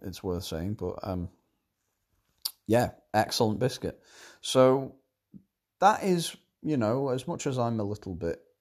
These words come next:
uh, I guess as, as much as I've been slightly downtrodden over the past hour or so, having, having basically just looked at some people's tweets and thought, "Fucking hell, we all need to get offline."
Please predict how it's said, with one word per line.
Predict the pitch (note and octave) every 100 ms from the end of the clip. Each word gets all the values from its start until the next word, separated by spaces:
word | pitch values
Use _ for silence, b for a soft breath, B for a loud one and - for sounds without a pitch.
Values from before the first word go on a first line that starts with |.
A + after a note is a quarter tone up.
| _ _
uh, | E2 E2 D#2+ D2+ - _ _ B B B
I | G#2
guess | A#2 B2
as, | A2+ F2+
as | G2+ A2
much | G#2+ -
as | F2
I've | E2+ F2+ b b b b _ -
been | F2 D#2+ E2 -
slightly | - G#2+ F#2 E2
downtrodden | F#2 F2+ F#2 F#2+ E2+ F2
over | E2+ E2
the | D#2+
past | - D#2+ -
hour | D#2+ E2 E2+
or | F2
so, | - C#2+ F2+ A#2 b b b _
having, | - E2+ E2 D2+ F#2 _ _ _ _ _ G2 - - _ _ -
having | F3+ G3 A3
basically | D#3+ E3 E3 - C#3+ B2
just | A#2 -
looked | B2 -
at | -
some | - A#2+
people's | A2+ G#2+ A2 G2+
tweets | - A#2+ -
and | F#2+ G2
thought, | G#2 G2
"Fucking | - - - E2
hell, | D#2+ E2+
we | E2+
all | E2+ F#2
need | E2+
to | G2
get | E2
offline." | E2+ E2+ D2+ D#2 C2+